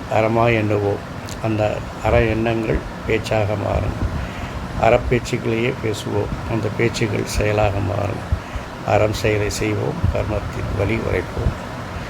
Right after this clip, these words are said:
இனிவரும் காலங்கள் அறத்தை வளர்த்து கர்மங்கள் இல்லாத யுகங்களாக மாற்றுவதை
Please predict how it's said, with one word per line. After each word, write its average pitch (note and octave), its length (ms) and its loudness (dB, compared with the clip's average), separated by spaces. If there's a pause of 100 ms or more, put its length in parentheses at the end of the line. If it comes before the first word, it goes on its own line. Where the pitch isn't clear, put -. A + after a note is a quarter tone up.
(1120)
இனிவரும் A#2 460 4
காலங்கள் A2 560 2 (360)
அறத்தை A2+ 360 2
வளர்த்து A2 420 0 (120)
கர்மங்கள் A#2 440 4
இல்லாத G#2+ 460 4
யுகங்களாக A2 640 0 (120)
மாற்றுவதை G2+ 480 0